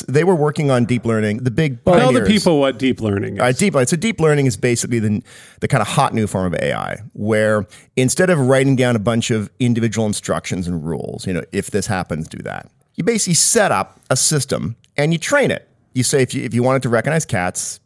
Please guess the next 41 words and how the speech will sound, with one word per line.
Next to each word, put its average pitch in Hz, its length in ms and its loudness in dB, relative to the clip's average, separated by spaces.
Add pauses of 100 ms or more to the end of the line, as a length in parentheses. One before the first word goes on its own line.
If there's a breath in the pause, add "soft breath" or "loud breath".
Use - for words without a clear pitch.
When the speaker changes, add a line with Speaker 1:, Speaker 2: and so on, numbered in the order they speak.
(120)
Speaker 1:
you - 60 -14
show 107 220 -2
it 101 60 0
a - 40 -2
million 98 400 0
cat 80 300 -8
pictures. - 340 -12
When 90 140 -6
it - 80 -10
gets - 180 0
it - 40 0
wrong, 135 640 0 (120)
you 135 60 -4
feed 151 320 -2
back 131 220 0
that 127 100 2
information 120 680 -2 (400 soft breath)
and 185 80 0
it - 140 -2
readjusts 143 840 0
all 127 260 4
the 120 80 -2
little 120 240 0
mathematical 110 680 -2
weights 87 360 -2
to 107 100 -6
say, 101 160 -2
"Hey, 120 240 0
you 98 80 -2
know, 98 60 -2
all 98 60 -2
right, 101 140 -2
don't 110 220 -2
do 110 60 -6
that 67 180 -4
again." 69 300 -12 (300 loud breath)
When 127 120 0
it 127 60 2
gets 131 180 0
it 95 60 -2
right, 135 520 0